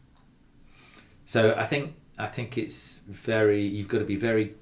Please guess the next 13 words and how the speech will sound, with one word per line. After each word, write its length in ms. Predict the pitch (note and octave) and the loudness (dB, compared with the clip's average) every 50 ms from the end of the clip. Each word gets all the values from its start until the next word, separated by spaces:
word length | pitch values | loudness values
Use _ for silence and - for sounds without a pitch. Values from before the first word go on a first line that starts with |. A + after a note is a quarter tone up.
| - - - - - - | -20 -20 -20 -20 -20 -18
careful 600 | - - - B2 A#2+ B2 A#2+ A#2 - - G#2+ G2+ | -16 -10 -4 -2 0 0 0 -2 -4 -4 -6 -4
when 260 | F2 F#2 F#2+ F#2+ F#2+ F#2+ | -4 -4 -4 -4 -4 -6
you're, 500 | F#2+ F#2+ F#2+ F#2 F#2 F#2 F#2 F2+ - - - - - _ _ _ _ _ _ - - - - - - - - - _ _ _ - - - - - - - - - - - - - - - - - _ _ _ - - - - - - - - - | -6 -6 -4 -4 -4 -4 -4 -4 -6 -8 -14 -20 -20 _ _ _ _ _ _ -20 -20 -20 -20 -20 -20 -20 -20 -20 _ _ _ -20 -20 -20 -20 -20 -20 -20 -20 -20 -20 -20 -20 -20 -20 -20 -20 -20 _ _ _ -20 -20 -20 -20 -20 -20 -20 -18 -10
it's 140 | - - - | -8 -8 -8
a 20 | - | -6
careful 380 | - B2+ C3 B2+ - A#2 G2+ | -4 -2 -2 -2 -2 -2 -4
balance 600 | - - - A2 A2 A2 G#2 G2 F#2+ - - - - - - | -2 0 2 2 4 4 2 0 -2 -4 -8 -10 -8 -6 -6
to 60 | G2 F#2+ | -4 -4
make 300 | G2 G#2 G#2 F#2+ - - | -4 -4 -6 -6 -8 -10
sure 440 | - - G#2 G2+ G2 F#2+ F#2+ F#2+ F2 | -6 -2 -2 0 0 -2 -2 -4 -4
that 360 | F#2 G2 F#2 F2 - - - - - _ _ - - - - - - - - - - - - - - - - - - - - - - - - - - - - - - - - - - - - - - - - - - - - - - - - - - - - - - - - - - | -2 -2 -4 -4 -6 -8 -14 -20 -20 _ _ -20 -20 -20 -20 -20 -20 -20 -20 -20 -20 -20 -20 -20 -20 -20 -20 -20 -20 -20 -20 -20 -20 -20 -20 -20 -20 -20 -20 -20 -20 -20 -20 -20 -20 -20 -20 -20 -20 -20 -20 -20 -20 -20 -20 -20 -20 -20 -20 -20 -20 -20 -20 -20 -20 -20 -20 -16 -8
you're 200 | A2 G#2 A2 G#2+ | -4 -2 -2 0
not 420 | G#2+ G#2 G#2+ A2 G#2 F#2 - - | -2 -2 -2 -2 -2 -2 -4 -6